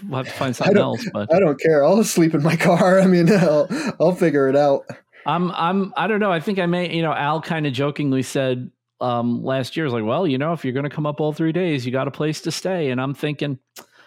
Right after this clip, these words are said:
Speaker 1: gonna have to take him up on that," because it's probably
Speaker 2: Yeah.
Speaker 1: the only place that's gonna be available is Al's guest
Speaker 2: How,
Speaker 1: room. <laughs>
Speaker 2: how far is he from there?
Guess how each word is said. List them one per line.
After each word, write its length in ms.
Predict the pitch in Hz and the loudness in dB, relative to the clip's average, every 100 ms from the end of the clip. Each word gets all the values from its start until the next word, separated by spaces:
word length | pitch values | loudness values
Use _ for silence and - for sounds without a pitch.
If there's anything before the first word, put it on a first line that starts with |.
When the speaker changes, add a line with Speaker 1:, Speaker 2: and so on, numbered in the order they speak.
| _ - | _ -6
Speaker 1:
gonna 100 | 240 | -4
have 100 | 165 | -4
to 80 | |
take 200 | 165 190 | -4 -2
him 80 | 190 | -2
up 120 | 269 254 | -2 0
on 180 | 156 | 0
that," 180 | 135 131 | 0 -2
because 260 | 139 190 170 | -2 0 -2
it's 140 | 202 | 2
probably 180 | 156 190 | 4 6
Speaker 2:
Yeah. 60 | 165 | 4
Speaker 1:
the 60 | |
only 180 | 190 202 | 2 0
place 260 | 196 220 202 | 0 0 0
that's 40 | 220 | 0
gonna 160 | 226 208 | 0 0
be 120 | 220 | 0
available 520 | 180 226 247 180 175 | 0 0 0 0 0
is 80 | 170 | 0
Al's 200 | 196 180 | 0 0
guest 280 | 226 269 - | 0 0 0
Speaker 2:
How, 60 | 151 | 0
Speaker 1:
room. 280 | 170 170 - | 2 0 0
<laughs> 40 | |
Speaker 2:
how 480 | 240 277 202 233 262 | -2 -2 0 0 4
far 240 | 220 302 131 | 6 6 4
is 80 | |
he 100 | 139 | 0
from 200 | 127 127 | -2 -2
there? 280 | 123 120 - | 0 -2 -6